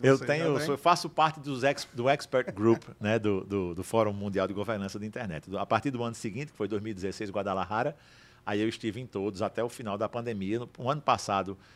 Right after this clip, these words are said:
Speaker 1: foi em Katowice.
Speaker 2: Aquela Guadalajara que viu a famosa seleção
Speaker 1: A Gua-,
Speaker 2: de setenta.
Speaker 1: a Guadalajara de, de Pelé, Jairzinho
Speaker 2: É.
Speaker 1: e Rivelina. <laughs>
Speaker 2: E qual é o próximo?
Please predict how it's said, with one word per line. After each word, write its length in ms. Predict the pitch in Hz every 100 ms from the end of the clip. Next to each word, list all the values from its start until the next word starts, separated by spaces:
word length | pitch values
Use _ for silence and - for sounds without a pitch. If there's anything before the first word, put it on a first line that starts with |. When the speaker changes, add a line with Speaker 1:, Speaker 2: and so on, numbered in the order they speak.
| -
Speaker 1:
foi 220 | - 110 104
em 60 |
Katowice. 500 | - 123 - 95 117
Speaker 2:
Aquela 260 | 151 170 165
Guadalajara 720 | 160 151 156 156 147 156 165
que 140 | -
viu 260 | 160 170 165
a 60 | 151
famosa 360 | 147 147 170
seleção 440 | 175 202 110 120 -
Speaker 1:
A 20 |
Gua-, 80 | 113
Speaker 2:
de 80 |
setenta. 240 | 135 151 110
Speaker 1:
a 60 | 139
Guadalajara 760 | 135 131 123 113 90 95 107 120
de, 200 | 123 110
de 120 | 107
Pelé, 560 | - 98 87 104 113 110
Jairzinho 600 | 110 95 82 92 110 113
Speaker 2:
É. 20 |
Speaker 1:
e 40 |
Rivelina. 600 | 110 120 113 90 85 85 87 101 -
<laughs> 240 | 123 - _
Speaker 2:
E 60 | 143
qual 220 | - 240
é 20 |
o 60 | 285
próximo? 760 | 277 220 175 151 151 147 143